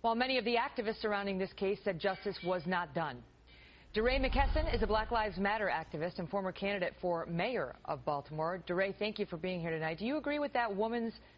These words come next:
statement we just heard, that this is biased and racist to its core, this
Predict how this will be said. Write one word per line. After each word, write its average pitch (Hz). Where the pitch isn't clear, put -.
statement 220
we 190
just 208
heard, 202
that 190
this 196
is 165
biased 220
and 175
racist 196
to 220
its 202
core, 214
this 185